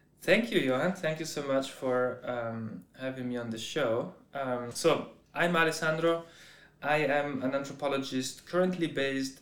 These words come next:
at Tallinn University, um, formerly as an associate professor of Chinese studies.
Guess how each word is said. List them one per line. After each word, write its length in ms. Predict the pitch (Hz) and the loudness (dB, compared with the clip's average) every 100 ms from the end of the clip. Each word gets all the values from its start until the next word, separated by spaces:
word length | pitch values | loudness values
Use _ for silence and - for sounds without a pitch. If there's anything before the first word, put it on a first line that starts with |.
| _ | _
at 240 | 120 117 - | -2 -2 -2
Tallinn 320 | 170 175 160 | 0 0 0
University, 800 | 151 135 131 - 135 - 170 175 - | -4 -4 -4 -4 -8 -8 -8 -10 -10
um, 460 | 139 135 127 120 117 | -6 -4 -4 -6 -10
formerly 600 | - 139 135 139 139 135 | -8 -6 -4 -4 -4 -2
as 200 | 123 123 | -2 -2
an 180 | 123 123 | -4 -4
associate 520 | - 160 175 156 - | -4 -6 -6 -8 -8
professor 580 | - - 123 - 123 120 | -10 -8 -10 -8 -8 -6
of 300 | 120 120 - | -8 -8 -10
Chinese 420 | - 127 131 135 | -10 -6 -4 -6
studies. 520 | - 147 151 - - | -6 -6 -6 -6 -10